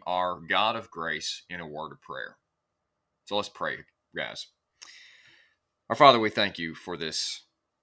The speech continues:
time we've been able to spend together to study your word together and to be reminded of the boundless nature of your grace, the grace and forgiveness and mercy you give us despite our being unworthy of it,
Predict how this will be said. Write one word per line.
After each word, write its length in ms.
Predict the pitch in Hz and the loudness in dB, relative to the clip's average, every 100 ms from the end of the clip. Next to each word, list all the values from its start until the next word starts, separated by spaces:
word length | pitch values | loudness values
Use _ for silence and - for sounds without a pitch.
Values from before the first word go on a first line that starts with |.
| - | -2
time 260 | 117 107 | 2 2
we've 160 | 92 82 | 0 -4
been 100 | 92 | -2
able 200 | 90 82 | -2 -4
to 60 | |
spend 400 | 80 - 107 98 | -8 -4 -4 -6
together 380 | 85 90 87 85 | -8 -6 -4 -4
to 100 | 82 | -6
study 360 | 85 - 104 98 | -6 -2 -2 -2
your 160 | 92 | -4
word 400 | 85 92 90 85 | -4 -2 -2 -4
together 420 | - 82 90 87 82 | -8 -4 -2 -2 -6
and 160 | 78 80 - _ _ - | -8 -12 -20 _ _ -8
to 60 | |
be 160 | 98 104 | -4 -2
reminded 640 | 95 95 104 113 107 90 | -2 0 2 2 0 -4
of 180 | 85 82 - - _ _ _ | -6 -10 -14 -20 _ _ _
the 220 | 90 85 - _ _ - | -10 -10 -12 _ _ 2
boundless 580 | 101 120 127 123 - | 4 4 2 -4 -4
nature 480 | 104 107 104 113 87 | -2 -2 -2 -4 -6
of 80 | 82 | -6
your 180 | 85 98 | -6 -8
grace, 600 | - 85 71 80 - - _ _ _ _ _ _ - | -8 -6 -6 -6 -10 -10 _ _ _ _ _ _ -8
the 80 | 90 | -8
grace 540 | 82 107 117 120 - | 0 2 4 2 -4
and 220 | 85 78 | -6 -10
forgiveness 540 | - 95 107 107 104 92 | -10 -4 0 0 -2 -10
and 100 | 85 | -4
mercy 380 | 98 101 - | -2 -2 -4
you 200 | 87 95 | -8 -8
give 220 | 92 92 90 | -4 -2 -2
us 320 | 92 - - _ - _ _ _ _ _ | -4 -4 -10 _ -20 _ _ _ _ _
despite 480 | - 104 - 120 139 | -6 -4 2 4 4
our 180 | 117 117 | 4 2
being 340 | 101 110 110 | 0 -2 -4
unworthy 600 | 92 107 104 98 101 76 | -4 -6 -4 -4 -4 -6
of 140 | 69 62 | -8 -10
it, 140 | - | -16